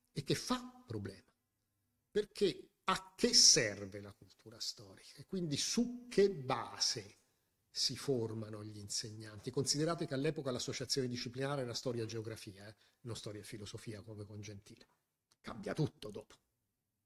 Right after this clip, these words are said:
Gentile stravolge l'asse culturale dell'Italia liberale, con matematica e fisica insieme e storia e filosofia insieme. Altera tutto quello che era stata la struttura di insegnamento secondario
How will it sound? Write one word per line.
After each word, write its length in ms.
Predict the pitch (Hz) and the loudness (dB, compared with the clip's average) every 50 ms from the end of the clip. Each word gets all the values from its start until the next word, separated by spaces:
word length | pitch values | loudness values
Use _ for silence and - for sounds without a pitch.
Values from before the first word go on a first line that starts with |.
| _ _ _ _ _ | _ _ _ _ _
Gentile 500 | - 92 90 - 139 123 - - - _ _ _ _ _ _ _ _ _ _ _ _ _ _ _ _ _ _ | -20 -18 -12 -10 -10 -10 -10 -12 -16 _ _ _ _ _ _ _ _ _ _ _ _ _ _ _ _ _ _
stravolge 760 | - - - - - 117 117 123 143 143 139 135 120 123 123 | 0 0 0 2 2 0 2 4 6 6 6 4 2 0 0
l'asse 380 | 113 113 117 - - - 123 107 | 0 2 4 6 6 6 4 2
culturale 540 | - 113 107 - - 117 117 117 113 113 113 | -4 -12 -16 -14 -10 -6 -6 -4 -4 -6 -6
dell'Italia 400 | 107 107 107 104 117 117 110 107 | -8 -10 -10 -8 -8 -8 -6 -8
liberale, 420 | - 98 117 143 147 113 - - _ _ _ _ _ _ | -8 -6 -4 -4 -4 -4 -6 -10 _ _ _ _ _ _
con 160 | - 135 123 | 0 2 2
matematica 520 | 120 117 123 127 123 123 120 120 117 - | 2 2 0 0 0 0 0 0 -2 -4
e 40 | 110 | -4
fisica 400 | - - - 127 - 117 107 120 | -4 -2 -2 0 0 0 0 -2
insieme 440 | 131 127 - - 110 101 107 127 120 | -2 0 -2 -2 -2 -4 -4 -6 -6
e 80 | - 117 | -6 -6
storia 260 | - - 107 104 101 | -6 -6 -8 -10 -12
e 40 | - | -12
filosofia 440 | - 104 98 98 107 101 - 113 | -12 -14 -12 -14 -14 -14 -14 -14
insieme. 360 | 98 95 - - 139 117 - _ _ _ _ _ _ _ _ _ | -10 -6 -4 -4 -4 -4 -8 _ _ _ _ _ _ _ _ _
Altera 520 | - 143 131 127 127 117 - - 120 113 113 | -2 0 0 0 0 -2 -2 -4 -4 -4 -4
tutto 300 | - 135 120 - - 113 | -4 -6 -4 -2 -2 0
quello 260 | 107 113 120 123 117 | 2 2 2 2 0
che 100 | 123 - | -2 -6
era 120 | - - - | -8 -6 -6
stata 320 | - - 127 120 123 - | -4 -4 -4 -6 -6 -6
la 100 | 113 120 | -8 -8
struttura 420 | 110 - - 135 - - 143 127 110 | -8 -8 -10 -12 -6 -4 -2 -2 -2
di 60 | 107 | -2
insegnamento 460 | 110 - 120 117 113 117 123 120 117 | -4 -4 -6 -6 -6 -6 -6 -6 -6
secondario 540 | 113 123 110 110 113 120 123 123 120 120 | -6 -8 -8 -10 -12 -12 -12 -14 -14 -16